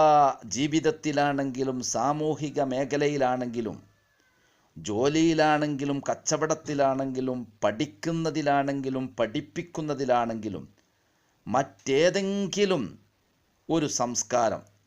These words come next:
പടിഞ്ഞാറിൻ്റെയോ കിഴക്കിൻ്റെയോ അല്ലെങ്കിൽ ആധുനികതയുടെ ഏതെങ്കിലും ഒരു സംസ്കാരത്തെ കടമെടുക്കേണ്ട, വായ്പയെടുക്കേണ്ട ഗതികേട് വിശ്വസികൾക്ക്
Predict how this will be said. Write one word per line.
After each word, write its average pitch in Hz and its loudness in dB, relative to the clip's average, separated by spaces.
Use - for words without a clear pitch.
പടിഞ്ഞാറിൻ്റെയോ 120 2
കിഴക്കിൻ്റെയോ 113 -2
അല്ലെങ്കിൽ 135 -2
ആധുനികതയുടെ 135 0
ഏതെങ്കിലും 160 0
ഒരു 147 0
സംസ്കാരത്തെ 113 -2
കടമെടുക്കേണ്ട, 123 0
വായ്പയെടുക്കേണ്ട 143 0
ഗതികേട് 101 -2
വിശ്വസികൾക്ക് 117 -4